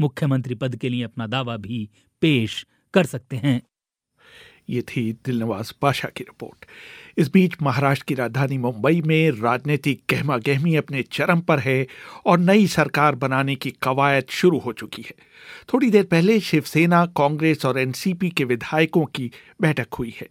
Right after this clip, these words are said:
Speaker 2: सीधे चलते हैं मुंबई, बीबीसी मराठी के संवाददाता मयूरेश के पास।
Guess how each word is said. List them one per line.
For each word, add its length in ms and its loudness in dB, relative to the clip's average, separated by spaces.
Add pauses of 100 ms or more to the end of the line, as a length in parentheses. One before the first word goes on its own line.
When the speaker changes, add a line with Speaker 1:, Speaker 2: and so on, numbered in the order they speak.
(440)
Speaker 2:
सीधे 320 6
चलते 320 4
हैं 120 6
मुंबई, 480 4
बीबीसी 460 0
मराठी 400 2
के 120 0
संवाददाता 800 2
मयूरेश 640 2
के 140 -2
पास। 400 0